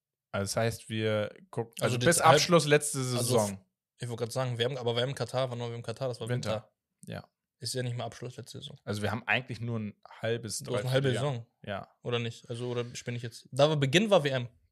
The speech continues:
Speaker 1: Beginn war W M und Abschluss war Saisonende sozusagen.
Speaker 2: Was ist das für ein Bemessungszeitraum?
Speaker 1: Ja, ist, da, da fängt's schon an.
Speaker 2: Ja.
Speaker 1: Ne? Da, wo ich sag, hä, warum? Oh, wa-,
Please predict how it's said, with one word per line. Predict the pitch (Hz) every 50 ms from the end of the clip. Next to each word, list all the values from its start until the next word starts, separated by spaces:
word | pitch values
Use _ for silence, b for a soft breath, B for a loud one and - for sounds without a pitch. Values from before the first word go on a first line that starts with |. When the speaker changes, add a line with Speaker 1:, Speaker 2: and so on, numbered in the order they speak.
| _ _ -
Speaker 1:
Beginn | - 104 113 117 131 127
war | 120 113 110
W | 110 101
M | 101 113 135 165 180 190 _ _ _ _ -
und | 113 104 104
Abschluss | 120 120 - - 135 - -
war | 123 117 117 - - 117
Saisonende | 110 107 107 110 107 101 101 98 95 92
sozusagen. | 90 90 92 - - 101 95 92 117 - - _ - -
Speaker 2:
Was | - -
ist | - -
das | 127
für | 120
ein | 127 120
Bemessungszeitraum? | 120 123 139 151 151 131 113 - 113 - - 135 _ _ _
Speaker 1:
Ja, | - 101 110 113 - - _
ist, | - 104 - - - -
da, | 147 156 - -
da | - 180 196 202
fängt's | - 226 208 190 -
schon | - 175
an. | 131 110 101 92 92 -
Speaker 2:
Ja. | 120 123 117 - - _ _ -
Speaker 1:
Ne? | 135 - 107
Da, | - - 165 165 147 135 -
wo | 143 151
ich | 147
sag, | 139 139 135 - -
hä, | - 120 113 95 92
warum? | - 110 110 147 165 160
Oh, | - 139 131 131
wa-, | 151